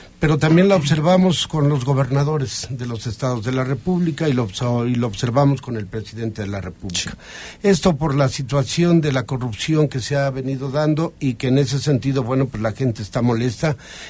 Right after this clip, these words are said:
Speaker 1: y por ello quisiera justamente que se derogara el fuero. Vamos a verlo, vamos a analizarlo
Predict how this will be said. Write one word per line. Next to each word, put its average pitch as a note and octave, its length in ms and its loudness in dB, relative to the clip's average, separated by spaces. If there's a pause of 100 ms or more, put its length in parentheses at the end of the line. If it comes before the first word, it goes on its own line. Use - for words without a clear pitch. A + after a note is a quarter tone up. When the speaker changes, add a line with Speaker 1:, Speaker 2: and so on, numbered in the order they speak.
Speaker 1:
y D3+ 100 2
por C#3 200 2
ello E3+ 240 2
quisiera C#3+ 460 0
justamente A#2+ 680 0
que A#2+ 120 -8
se A2 360 -6
derogara A2+ 680 -4 (100)
el G#2 160 -4
fuero. F2 320 -8 (340)
Vamos E3+ 300 4
a E3 60 4
verlo, E3 260 2
vamos D3+ 320 2
a C3 180 2
analizarlo D#3+ 840 2